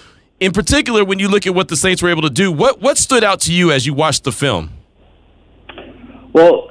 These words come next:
Speaker 2: I don't think the Saints did anything new to the, to the Raiders' defense. First, I think they got manhandled up front. They couldn't get anything going on the ground. And that's kind of been their bread and butter and go-to when the passing game is out of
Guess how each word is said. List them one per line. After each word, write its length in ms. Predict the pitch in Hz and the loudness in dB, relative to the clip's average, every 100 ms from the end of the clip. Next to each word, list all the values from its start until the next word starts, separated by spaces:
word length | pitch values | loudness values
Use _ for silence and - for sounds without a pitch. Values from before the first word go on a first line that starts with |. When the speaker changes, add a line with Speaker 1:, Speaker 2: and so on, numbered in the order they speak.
| - | 0
Speaker 2:
I 180 | 156 | 2
don't 200 | 151 208 | 2 2
think 180 | 214 170 | 2 2
the 80 | - | 4
Saints 200 | 151 135 | 4 4
did 120 | 139 | 4
anything 540 | 127 131 120 123 113 - | 4 2 4 4 4 4
new 460 | 120 113 123 127 | 4 6 6 4
to 100 | 120 117 | 4 2
the, 180 | 113 - | 0 2
to 180 | 127 113 | 2 4
the 80 | 110 | 4
Raiders' 300 | 113 110 - | 4 4 2
defense. 480 | 113 110 113 107 104 - | 2 2 2 0 0 2
First, 280 | 143 151 - - - - - | 4 4 2 -12 -16 -20 -4
I 80 | 120 | -2
think 440 | 131 135 - - 135 | 0 0 -2 -8 0
they 140 | 120 | 4
got 180 | 120 104 | 4 4
manhandled 640 | 107 113 113 107 107 104 | 4 2 2 2 2 2
up 80 | - | 0
front. 220 | 113 104 | 0 0
They 80 | 107 | 0
couldn't 220 | 131 120 | 0 2
get 100 | 113 | 2
anything 340 | 110 117 113 107 | 4 4 4 4
going 280 | 107 107 | 4 4
on 100 | 107 | 2
the 60 | 101 | 2
ground. 480 | 95 107 107 107 101 - - - - - | 2 2 4 2 0 -4 -20 -20 -6 2
And 260 | 120 113 | 4 6
that's 160 | 131 - - | 4 2 2
kind 120 | 175 | 4
of 60 | |
been 200 | 135 131 | 6 6
their 160 | 123 120 | 6 4
bread 220 | 104 127 | 4 4
and 120 | 113 | 4
butter 320 | 104 113 120 120 | 4 4 6 4
and 160 | 101 | 4
go-to 540 | 113 113 - 123 123 117 | 4 2 2 4 6 6
when 340 | 107 104 101 | 4 4 2
the 80 | 110 | 0
passing 400 | 120 110 127 113 | 0 0 2 2
game 220 | 117 113 | 4 4
is 80 | 101 | 2
out 140 | |
of 60 | 101 | 0